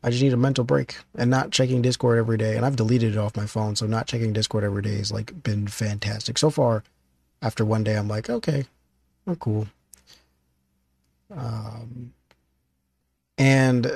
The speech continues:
you know, part of me is, like, kinda regretting it, only because I just put out a request for, uh,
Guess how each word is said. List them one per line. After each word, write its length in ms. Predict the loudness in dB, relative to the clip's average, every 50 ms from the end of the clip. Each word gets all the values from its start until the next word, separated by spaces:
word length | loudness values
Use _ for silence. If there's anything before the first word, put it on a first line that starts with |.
| -2
you 140 | 2 2 4
know, 220 | 4 4 2 0 -4 _ _ _ _ _ _
part 200 | -2 2 2 4
of 60 | 4
me 60 | 2 0
is, 140 | 0 -2
like, 280 | -2 -4 -4 -6 -10 -16 _ _ _ -10
kinda 240 | -6 -2 0 2 2
regretting 400 | 2 0 0 -2 -2 0 -2 -2
it, 100 | -4 -4 _ 2
only 340 | 4 4 6 6 6 6 6
because 720 | 4 4 2 2 0 2 2 2 2 0 0 -4 -4 -6 _ _ _ _ _ _ _ _ -2
I 120 | 0 2
just 220 | 2 2 0 0 0
put 140 | 0 2
out 160 | 4 4 4 2
a 80 | 2
request 540 | 0 -2 -4 -4 -2 0 0 0 0 -2 -4
for, 500 | -4 -2 -2 0 0 0 -2 -2 -4 -4
uh, 440 | -4 -4 -6 -6 -8 -8 -10 -12